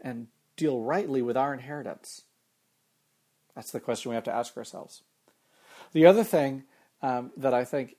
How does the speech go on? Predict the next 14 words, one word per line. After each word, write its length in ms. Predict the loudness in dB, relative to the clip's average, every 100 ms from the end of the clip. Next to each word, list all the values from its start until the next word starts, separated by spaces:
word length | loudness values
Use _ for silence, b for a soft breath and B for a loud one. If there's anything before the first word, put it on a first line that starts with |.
| _ -8
is 200 | -6 -2
noticed 520 | 0 0 0 -4 -12 _
is 400 | -2 -2 -4 -10 b b b
when 300 | -8 -6 -2
we 160 | 0 0
inherit 720 | -2 -8 -12 -4 0 0 -2
this, 500 | -4 -4 -6 -12 -18 _ _ _ _ _ -2
yes, 280 | 0 0
we 180 | 0 2
are 180 | 4 2
vassals 1120 | 0 -6 2 4 4 0 -6 -6 -6 -12 -16 -20 _ _ _ _
of 160 | -10 -10
a 40 |
king. 300 | -12 -18 -18